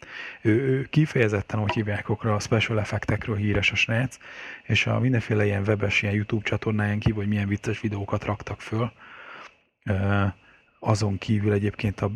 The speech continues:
volt egy, ö, sorozat, ugye, egy ilyen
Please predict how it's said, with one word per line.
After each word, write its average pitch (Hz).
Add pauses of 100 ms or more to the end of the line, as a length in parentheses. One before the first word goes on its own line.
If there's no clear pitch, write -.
(120)
volt 113
egy, 101
ö, 101 (200)
sorozat, 101
ugye, 101 (340)
egy 95
ilyen 95